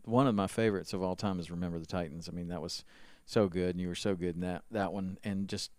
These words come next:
we just watched that movie the other day, um, with, with my son. He had never seen it, and so we watched it, and just, uh, man, that,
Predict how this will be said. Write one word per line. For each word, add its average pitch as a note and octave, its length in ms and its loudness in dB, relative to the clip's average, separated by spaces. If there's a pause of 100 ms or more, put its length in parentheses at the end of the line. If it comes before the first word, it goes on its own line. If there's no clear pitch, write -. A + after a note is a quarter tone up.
(120)
we A#2+ 120 4
just C3+ 160 2
watched B2 220 4
that B2 100 4
movie A#2+ 200 -2
the A2+ 160 0
other A2+ 140 0
day, G#2 380 -2
um, F2 380 -2 (520)
with, G2+ 280 -2
with G#2+ 180 4
my G2+ 120 4
son. G2 280 0
He F#2+ 100 0
had F#2+ 120 2
never F#2 180 0
seen F#2 260 -2
it, D#2+ 160 -8
and - 100 -14
so F#2+ 120 -2
we F#2 100 2
watched F#2 340 0
it, - 220 -6
and F2+ 160 -6
just, - 320 -8
uh, E2 240 -4 (600)
man, E2+ 260 -6
that, F2+ 180 -2